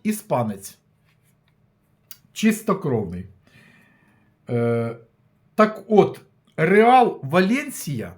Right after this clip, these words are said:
ну, єдине, що про сьогоднішню Валенсію я можу сказати,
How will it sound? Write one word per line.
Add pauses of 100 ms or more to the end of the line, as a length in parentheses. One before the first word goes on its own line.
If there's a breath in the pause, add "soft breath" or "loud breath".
(1700)
ну, (1000)
єдине,
що (1120)
про
сьогоднішню
Валенсію (180)
я
можу
сказати,